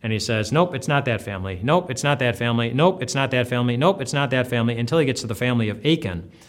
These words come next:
And then he puts Achan's family in front, and then he brings up Achan, and he points out in front of all of Israel, "This is the man." This is the guy.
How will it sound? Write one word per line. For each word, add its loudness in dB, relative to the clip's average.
And 2
then 6
he 2
puts -2
Achan's 2
family 2
in 0
front, 0
and -2
then 0
he 0
brings 0
up -6
Achan, -2
and -4
he -2
points -2
out 0
in -4
front -4
of -8
all 4
of 0
Israel, -4
"This 6
is 2
the 2
man." -2
This -8
is -8
the -10
guy. -14